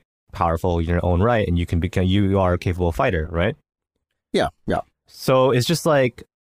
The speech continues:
Speaker 1: you know, I know this is, this is the newest piece of Star Wars media, but that leaves a question, like, in, in episodes four, five, and six,
Speaker 2: Where, homie?
Speaker 1: where,
Speaker 2: Where is he?
Speaker 1: where, where did he go? Right?
Speaker 2: Oh,
Speaker 1: So it
Speaker 2: yeah.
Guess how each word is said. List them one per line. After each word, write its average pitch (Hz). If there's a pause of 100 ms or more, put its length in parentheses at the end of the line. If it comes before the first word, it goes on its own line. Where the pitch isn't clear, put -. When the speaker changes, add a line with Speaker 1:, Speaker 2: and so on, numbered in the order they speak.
(420)
Speaker 1:
you 170
know, 139
I 117
know 127
this 117
is, 101
this 101
is 92
the 98
newest 92
piece 92
of 85
Star 90
Wars 82
media, 101
but 87 (480)
that 113
leaves 101
a 101
question, 92
like, 90
in, 107 (160)
in 107
episodes 101
four, 98
five, 90
and 85
six, - (420)
Speaker 2:
Where, 117
homie? 143
Speaker 1:
where, 170
Speaker 2:
Where 117
is 151
he? 92
Speaker 1:
where, 95 (200)
where 104
did 101
he 120
go? 190 (260)
Right? 214
Speaker 2:
Oh, 185
Speaker 1:
So 147
it 120
Speaker 2:
yeah. 123